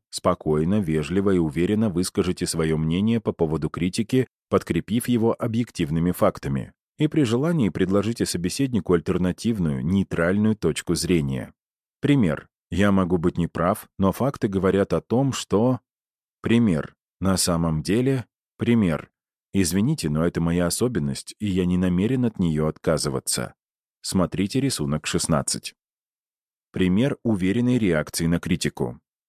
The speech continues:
Критик. "Сегодня вы выступили с докладом просто отвратительно".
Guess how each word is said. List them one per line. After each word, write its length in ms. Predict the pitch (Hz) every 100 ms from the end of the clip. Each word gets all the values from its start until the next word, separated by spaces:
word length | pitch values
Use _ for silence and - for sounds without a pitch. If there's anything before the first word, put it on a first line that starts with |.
| _
Критик. 520 | - 139 - 73 - _ _
"Сегодня 560 | - 104 104 151 143
вы 100 | 123
выступили 520 | 113 135 - 120 113 101
с 80 |
докладом 580 | 82 92 120 131 110 104
просто 540 | - - 113 104 98 90
отвратительно". 920 | - 87 80 85 - 73 67 64